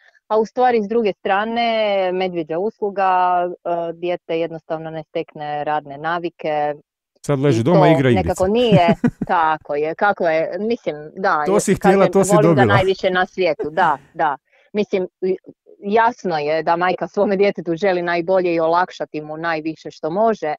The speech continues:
Speaker 1: ali u principu treba dozvoliti osobi da se razvija i da raste na, e, njemu svojstven način. Svatko od nas ima pravi put. Tako moje dijete ima svoj put, a nema moj.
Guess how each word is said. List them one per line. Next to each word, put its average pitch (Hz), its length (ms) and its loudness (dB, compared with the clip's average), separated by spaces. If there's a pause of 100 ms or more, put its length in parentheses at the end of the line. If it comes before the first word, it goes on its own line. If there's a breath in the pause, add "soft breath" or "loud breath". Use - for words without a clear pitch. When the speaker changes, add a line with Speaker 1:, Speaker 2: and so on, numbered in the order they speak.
Speaker 1:
ali 156 560 -2
u 160 120 -10
principu 160 840 -6
treba 156 580 -4
dozvoliti 156 1040 -8 (140)
osobi 151 460 -12
da 143 220 -10 (100)
se 143 300 -10 (100)
razvija 190 680 -2 (460)
i 226 140 0
da 175 200 0
raste 202 680 0 (320)
na, 180 720 0
e, - 140 -8 (300)
njemu 185 260 -4
svojstven 180 460 -4
način. 160 340 -6
Svatko 233 340 -2
od 190 100 -4
nas 180 160 -4
ima 170 200 -8
pravi 160 300 -4
put. 139 280 -8
Tako 185 300 -4
moje 180 180 -6
dijete 196 300 -2
ima 170 160 -4
svoj 196 240 -4
put, - 200 -8
a 165 60 -2
nema 170 220 -6
moj. 151 260 -4